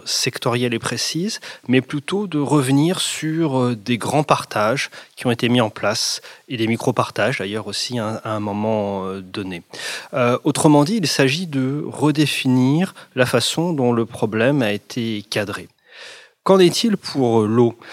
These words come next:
Lorsque se met en place, euh, la distribution de l'eau particulier, la naissance des entreprises, euh, que l'on connaît, de services, euh, de distribution de, de l'eau, eh bien, un partage se met en place entre, euh,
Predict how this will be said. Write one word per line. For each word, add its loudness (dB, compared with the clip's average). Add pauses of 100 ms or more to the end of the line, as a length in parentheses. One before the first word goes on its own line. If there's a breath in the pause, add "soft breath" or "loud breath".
(320 loud breath)
Lorsque 4
se 2
met 6
en 4
place, 0
euh, -4 (160)
la -2
distribution -2
de -4
l'eau -2
particulier, 0
la 2
naissance 0
des -6
entreprises, -6
euh, -6
que -6
l'on -2
connaît, 4
de 0
services, -2
euh, -2 (280 loud breath)
de -8
distribution -2
de, -4
de -4
l'eau, 4 (260 loud breath)
eh -4
bien, 6
un 6
partage 4
se 4
met 6
en 8
place 4 (100)
entre, 2
euh, 6